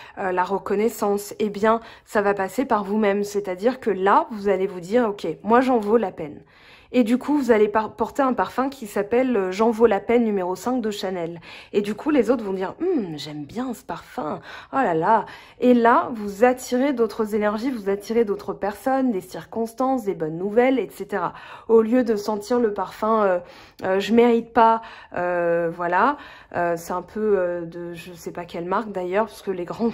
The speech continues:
<laughs> enfin, les grands noms de parfums ne porteront jamais, euh, caca numéro cinq de Chanel, ça n'existe pas. Donc voilà, pensez toujours au parfum énergétique. Pardon, hein, c'est, voilà, je suis un peu, euh, un peu malade, un peu fatiguée et j'ai, j'ai moins de filtres quand c'est comme ça.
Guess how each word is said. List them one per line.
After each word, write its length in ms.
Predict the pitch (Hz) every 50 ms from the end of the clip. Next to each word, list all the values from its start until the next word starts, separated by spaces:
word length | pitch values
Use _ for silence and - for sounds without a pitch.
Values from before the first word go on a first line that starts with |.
| - - -
<laughs> 160 | - _ -
enfin, 180 | - - 175
les 120 | 175 175 170
grands 180 | 180 185 190
noms 140 | 196 202 202
de 60 | 196
parfums 440 | 196 202 190 185 - - - 202 202
ne 60 | 208
porteront 460 | 202 202 185 170 - - 170 160 175 180
jamais, 400 | 180 185 180 190 196 202 196 180
euh, 100 | 175 170
caca 400 | 165 170 190 175 - - 190 196
numéro 280 | 202 190 180 175 170 170
cinq 240 | 170 - 185 180
de 120 | 170 175 180
Chanel, 340 | 175 - 170 170 180 202 202
ça 140 | - 202
n'existe 440 | 175 170 165 170 165 - - - -
pas. 200 | 165 175 175 202 - - - - - - - -
Donc 180 | 208 208 214 202
voilà, 220 | 208 196 180 165
pensez 360 | - - 202 208 208 - 226
toujours 440 | 220 - - 233 - 214 233 - -
au 60 | 247
parfum 340 | 240 - 214 - - - 214
énergétique. 240 | 202 190 190 180 185 180 180 180 170 - - 262 262 - - - - - - _
Pardon, 460 | - 226 214 220 202 202 208 202 190
hein, 120 | 185 185 185
c'est, 340 | 185 - - 185 180 185 180
voilà, 260 | 185 180 170 - -
je 80 | -
suis 120 | - - 196
un 100 | 185 175
peu, 200 | - - - 214 214
euh, 160 | 208 185 175 180 - - - - - - - - -
un 120 | - 180 180
peu 160 | - 226 220
malade, 300 | 220 208 202 196 185 196
un 100 | 175 175
peu 160 | 170 196 202
fatiguée 720 | 202 - 202 202 - - 180 180 196 214 220 220 208 196 180
et 40 | 175
j'ai, 320 | 175 170 180 180 175 175
j'ai 260 | 175 175 165 170 180 170
moins 240 | 180 185 190 208
de 100 | 214 214
filtres 440 | 208 - - 214 220 214 - - -
quand 180 | - 190 185 185
c'est 160 | - - 190
comme 180 | - 175 175 170
ça. 280 | - 202 214 240 247